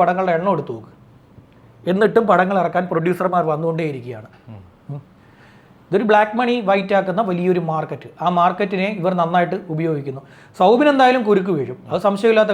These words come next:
Speaker 1: കാര്യമാണ്. കാര്യം കുരുക്കിട്ടിരിക്കുന്നത് ഇവിടുത്തെ പോലീസോ, ഉം, ഇൻകം ടാക്സോ മാത്രമല്ല, ഇ ഡി ഇട്ടിട്ടുണ്ട്.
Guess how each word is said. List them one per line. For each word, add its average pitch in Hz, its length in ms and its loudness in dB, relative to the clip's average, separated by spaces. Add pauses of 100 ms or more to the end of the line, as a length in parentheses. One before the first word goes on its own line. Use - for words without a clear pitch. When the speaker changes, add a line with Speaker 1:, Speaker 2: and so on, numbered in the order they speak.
Speaker 1:
കാര്യമാണ്. 156 400 -2
കാര്യം 175 220 0 (360)
കുരുക്കിട്ടിരിക്കുന്നത് 226 800 0
ഇവിടുത്തെ 220 380 2 (200)
പോലീസോ, 202 500 0 (680)
ഉം, 165 120 -6 (280)
ഇൻകം 185 320 0
ടാക്സോ 208 320 2 (140)
മാത്രമല്ല, 156 360 0 (140)
ഇ 196 40 0 (100)
ഡി 220 120 2
ഇട്ടിട്ടുണ്ട്. 123 380 -10